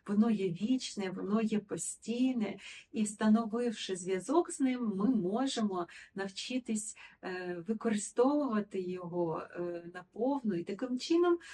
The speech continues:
реалізовувати своє призначення. Адже в моєму розумінні, яке я базую на, е, тих, е, дослідженнях, які веду, е, впродовж цих вісьми років, е,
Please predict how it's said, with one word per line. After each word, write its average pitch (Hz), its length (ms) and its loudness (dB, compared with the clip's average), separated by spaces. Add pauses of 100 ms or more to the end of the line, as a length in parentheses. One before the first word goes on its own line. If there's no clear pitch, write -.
(140)
реалізовувати 226 960 0
своє 214 340 -2
призначення. 175 920 -6 (200)
Адже 196 240 -6
в 196 80 -8
моєму 226 520 -2
розумінні, 202 720 0
яке 180 260 -2
я 196 100 0
базую 190 640 0
на, 175 320 -2 (360)
е, 175 300 -2 (140)
тих, 214 360 0
е, 185 220 -4
дослідженнях, 214 1000 -4
які - 220 -6
веду, 202 600 0
е, 190 320 -4
впродовж 196 440 -6
цих 208 200 -16
вісьми 190 320 -6
років, 190 400 -4 (480)
е, 170 260 -8